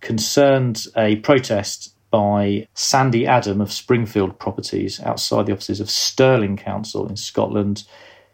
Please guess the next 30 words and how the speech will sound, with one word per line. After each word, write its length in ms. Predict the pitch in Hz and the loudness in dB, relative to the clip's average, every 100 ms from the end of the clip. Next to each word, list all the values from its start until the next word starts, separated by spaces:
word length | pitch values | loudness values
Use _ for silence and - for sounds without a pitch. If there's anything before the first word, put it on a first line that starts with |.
| _ - | _ -6
It 100 | - | -4
was 100 | 101 | -4
a 80 | - _ | -6 _
pretty 180 | - 123 | 0 4
eye-catching 600 | 117 110 113 107 - 101 | 4 4 0 -4 -4 -4
protest. 600 | - 110 101 98 92 - | 2 2 2 -2 -4 -4
He 60 | 107 | -4
had 160 | 101 | -4
placards 840 | - 107 - 104 95 90 92 - - | -2 -2 -2 -2 -2 -2 -4 -6 -4
and 360 | 104 98 95 95 | 0 0 0 -2
a 120 | 104 | -4
giant 500 | - 117 110 95 95 | 0 2 2 0 -2
model 300 | 101 98 92 | -4 -2 -4
snail. 600 | - - 117 95 95 104 _ - - - _ _ _ - | -4 0 0 0 -4 -10 _ -20 -20 -20 _ _ _ -2
And, 460 | 110 104 98 98 - 107 | 2 4 2 0 0 2
um, 540 | 101 101 98 98 120 _ _ | 4 4 2 -2 -6 _ _
his 140 | 123 110 | -4 -4
concerns 680 | - - 139 117 107 104 | -2 2 6 6 6 2
were 140 | 104 104 | 2 2
over 400 | 98 113 101 104 | 2 2 2 2
a 80 | 98 | 0
five-year 560 | - 120 107 104 98 | 2 2 2 0 0
delay 600 | 98 107 110 104 92 92 _ - - _ _ - | 0 2 4 4 0 -6 _ -20 -20 _ _ -4
in 100 | 104 | -4
the 60 | |
council's 680 | - 107 110 104 101 98 - - | 0 0 0 -2 -2 -2 -8 -8
determination 1040 | 98 - 113 110 107 104 - 95 95 110 - | -2 2 2 4 4 2 0 -2 -2 -6 -2
of 360 | 104 95 95 - | 0 0 -2 -4
the 120 | 101 | -4
firm's 580 | - 107 98 95 95 | -2 0 0 0 -6